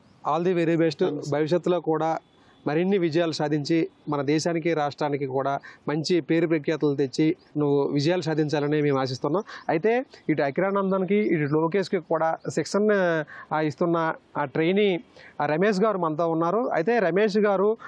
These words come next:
వీళ్ళకి తర్ఫీదు ఇచ్చేటప్పుడు ఇంతగా రాణించడానికి, ఆ, వీళ్ళు చేస్తున్న కృషి, పట్టుదల, శ్రమ, ఆయన నేర్పుతున్న మెలకువలన్నీ కూడా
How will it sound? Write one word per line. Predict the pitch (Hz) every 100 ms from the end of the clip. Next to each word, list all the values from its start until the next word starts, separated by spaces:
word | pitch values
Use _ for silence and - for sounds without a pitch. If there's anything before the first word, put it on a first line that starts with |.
| - 160
వీళ్ళకి | 180 175 180
తర్ఫీదు | 165 156 220 220
ఇచ్చేటప్పుడు | 185 202 190 175 190 196 - -
ఇంతగా | 165 196 247
రాణించడానికి, | 226 208 208 180 196 190 196 202 208 - - -
ఆ, | 165
వీళ్ళు | 160 185 180 175 165 156
చేస్తున్న | 190 185 196
కృషి, | 165 175 - 220
పట్టుదల, | 185 165 175 190 180
శ్రమ, | 156 170 190 208 - - -
ఆయన | 160 185 202 190 180 170 - -
నేర్పుతున్న | 165 190 226 208
మెలకువలన్నీ | 180 190 214 254 226 196 202
కూడా | 196 190 196